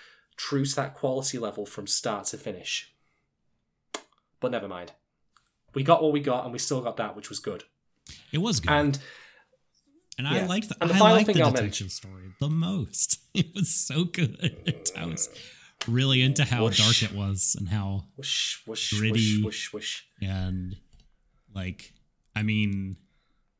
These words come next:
Speaker 2: to me, like, that, that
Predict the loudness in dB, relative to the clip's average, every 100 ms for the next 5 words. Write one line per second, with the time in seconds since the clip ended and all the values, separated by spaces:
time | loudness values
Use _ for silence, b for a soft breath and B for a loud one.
0 | _ _ _ _ _ _ _ _ _ _
1 | _ _ _ _ _ _ _ -2 0 2
2 | 4 4 2 2 0 -2 -2 0 -2 -8
3 | -20 b b b b _ _ _ _ _
4 | _ _ -20 _ -2 -2 -4